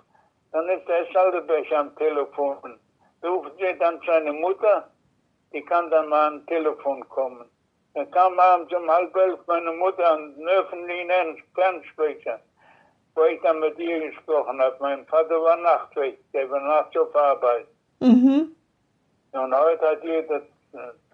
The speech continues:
Speaker 1: Telefon und, und auch Fernsehen und auch was nicht alles.
Speaker 2: Ja, ja.
Speaker 1: Ja, das ist gar kein, gar kein Vergleich mit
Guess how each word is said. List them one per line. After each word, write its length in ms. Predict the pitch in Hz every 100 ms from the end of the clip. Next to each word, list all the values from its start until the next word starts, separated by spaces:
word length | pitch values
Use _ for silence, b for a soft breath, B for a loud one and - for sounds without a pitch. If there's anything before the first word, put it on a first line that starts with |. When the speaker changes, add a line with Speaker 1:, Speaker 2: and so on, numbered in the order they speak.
| -
Speaker 1:
Telefon 640 | 185 180 160 165 160 147
und, 220 | 143 139
und 220 | 135 127
auch 280 | 135 143 135 - _
Fernsehen 580 | - 180 165 147 160 143
und 260 | 135 139 123
auch 340 | 147 160 127 -
was 260 | 143 139
nicht 180 | 131 127
alles. 340 | 131 123 117 - _ _
Speaker 2:
Ja, 360 | 254 240 247 -
ja. 340 | 240 254 254 - _ _ _ _ 127
Speaker 1:
Ja, 140 | 139 135 _
das 400 | 123 113 120 147
ist 100 | -
gar 220 | 156 160
kein, 280 | 160 143 139 _ _ _ _ _
gar 220 | 170 165
kein 260 | 160 143 -
Vergleich 600 | - 123 - 127 131 127
mit 180 | 117 113